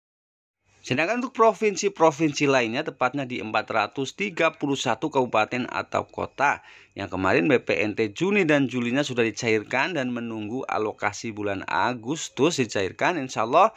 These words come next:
untuk B P N T alokasi bulan Agustus tetap akan dicairkan melalui K K S Merah Putih. Sedangkan untuk B L T B B M-nya nanti akan dicairkan melalui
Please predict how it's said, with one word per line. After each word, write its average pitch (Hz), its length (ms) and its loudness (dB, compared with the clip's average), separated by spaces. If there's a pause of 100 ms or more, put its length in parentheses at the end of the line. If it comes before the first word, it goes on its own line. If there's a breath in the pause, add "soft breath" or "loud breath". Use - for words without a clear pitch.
(160 loud breath)
untuk 120 320 2
B 101 80 2
P 104 80 2
N 104 80 -4
T - 100 0
alokasi 143 540 -2
bulan 113 320 2
Agustus 101 800 2 (960)
tetap 175 240 0
akan 165 260 2
dicairkan 156 400 0
melalui 147 680 0
K 120 240 -2
K - 260 -4
S 123 220 -4
Merah 110 320 -6
Putih. 135 480 0 (760 loud breath)
Sedangkan 110 480 0
untuk 123 140 -8
B 226 240 2
L 208 160 -2
T 185 80 0
B 170 80 -2
B 143 160 -4
M-nya 131 320 2
nanti 143 320 0
akan 117 320 -2
dicairkan 135 800 2
melalui 104 640 0